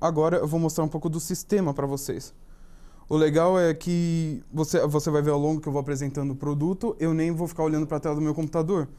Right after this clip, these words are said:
porque esse é o centro de produção musical meu, que eu só vou utilizar por aqui. Eu não preciso ficar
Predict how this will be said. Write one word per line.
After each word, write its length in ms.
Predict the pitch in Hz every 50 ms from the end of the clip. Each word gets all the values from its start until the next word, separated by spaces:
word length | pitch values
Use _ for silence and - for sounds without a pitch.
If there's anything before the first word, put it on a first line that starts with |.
| - - - - - - - -
porque 480 | 139 139 135 - 151 147 143 143 - - - - - - -
esse 220 | - 160 165 160 180
é 20 |
o 300 | 160 160 156 147 147 143
centro 260 | 135 - 160 151 156
de 80 | 156 147
produção 380 | 143 156 151 147 143 - 156 151
musical 320 | 151 147 147 - 151 147
meu, 340 | 151 156 151 147 147 175 190
que 120 | 185 -
eu 60 | 160
só 140 | 147 - 160
vou 140 | 147 143 151
utilizar 380 | 147 - 165 147 143 147 143 139
por 180 | 147 151 147
aqui. 260 | 160 151 - 139 131 - - - - - - - -
Eu 80 | - 143
não 120 | 143 143
preciso 800 | 143 151 156 147 156 - 165 151 143 151 156 151 147 147 156 160 156 - - - - - - -
ficar 600 | - 143 135 - 151 139 139 135 135 135 - -